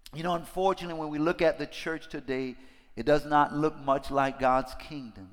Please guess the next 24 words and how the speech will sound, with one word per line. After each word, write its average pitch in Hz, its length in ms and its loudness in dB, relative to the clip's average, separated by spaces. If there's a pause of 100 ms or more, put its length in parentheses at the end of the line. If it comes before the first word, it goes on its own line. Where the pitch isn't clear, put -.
(680)
It 110 120 -8
does 135 180 0
not 143 240 4
reflect 147 460 -2
his 127 160 -8
power 160 680 0 (880)
or 127 160 0
his 123 220 -6
character. 117 800 -4 (580)
And 110 100 -10
the 120 60 -8
reason 175 480 -4
is 160 220 -6
because 127 340 -6
we've 123 220 -10
suddenly 156 920 -4 (500)
undermined 135 760 0
his 139 260 -8
rule 127 600 -10 (1400)
by 110 160 4
exerting 127 520 -4
our 120 200 2
own 135 320 -4
agendas 98 640 -14